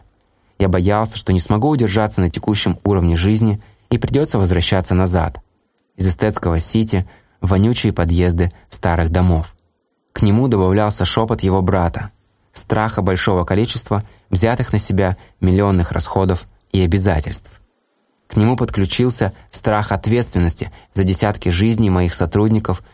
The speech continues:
и их семьи, ведь они поверили в мою предпринимательскую адекватность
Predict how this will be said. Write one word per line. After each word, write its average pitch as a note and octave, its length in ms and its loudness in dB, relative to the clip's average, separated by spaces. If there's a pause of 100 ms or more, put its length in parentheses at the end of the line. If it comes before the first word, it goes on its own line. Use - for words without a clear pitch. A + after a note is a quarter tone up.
(180)
и C3+ 120 2
их C#3+ 100 -4
семьи, F#2 520 0 (360)
ведь G#2+ 200 0
они G#2+ 300 2
поверили G2 500 2
в E2+ 60 0
мою F#2 240 2
предпринимательскую F2 840 0
адекватность F#2+ 640 -2